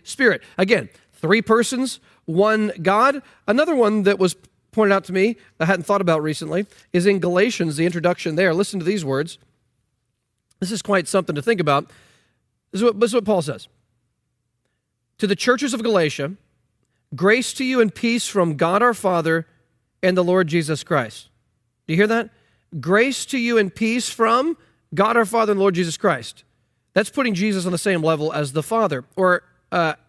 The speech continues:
how about a little bit later in the text, uh, Paul says this. Paul says he did not receive the gospel from man. Listen to this.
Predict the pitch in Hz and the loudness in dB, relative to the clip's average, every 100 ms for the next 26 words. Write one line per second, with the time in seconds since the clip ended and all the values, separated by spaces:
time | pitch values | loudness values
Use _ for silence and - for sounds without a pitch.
0 | _ _ _ 180 208 185 160 - 170 185 | _ _ _ -2 2 2 0 -4 -2 0
1 | 165 160 208 190 170 175 160 156 - 165 | 0 2 2 2 0 -2 -4 -2 0 -2
2 | - - _ _ _ _ 165 165 - 196 | -2 -16 _ _ _ _ -2 -2 0 0
3 | 220 - 190 175 156 214 139 - _ _ | 0 0 0 0 2 0 0 -12 _ _
4 | _ _ _ _ _ _ _ _ _ _ | _ _ _ _ _ _ _ _ _ _
5 | _ _ _ 196 247 240 190 190 190 185 | _ _ _ 0 0 2 0 0 0 2
6 | 240 214 190 - 220 175 175 170 180 196 | 2 2 -2 0 -4 -2 0 0 0 -6
7 | 180 180 208 151 175 170 131 113 - | -4 0 0 0 -2 -4 -4 -6 -10